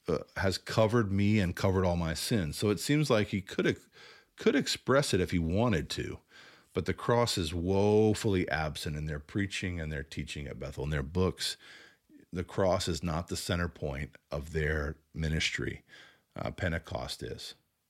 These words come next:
And, uh, so, uh, he said at the forty-five minute mark that they sing,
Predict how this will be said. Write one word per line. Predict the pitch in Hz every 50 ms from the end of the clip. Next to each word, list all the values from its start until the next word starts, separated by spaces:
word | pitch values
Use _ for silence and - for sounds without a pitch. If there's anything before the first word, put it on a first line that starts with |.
| _ _ _ _
And, | - 82 80 82 80 80 76 76 76 73 67
uh, | 82 78 76 73 73 67
so, | - - - 95 90 87 80 69 - - - - - - - _ _ _ _ _
uh, | 104 101 101
he | 101 110 120
said | 117 - 160
at | 131 107
the | 101
forty-five | - - 127 123 123 117 - - 120 160 175 143
minute | 120 104 98 57
mark | 85 90 87 90 -
that | - 104
they | 85 101 92
sing, | - - - - 139 147 143 135 127 123 -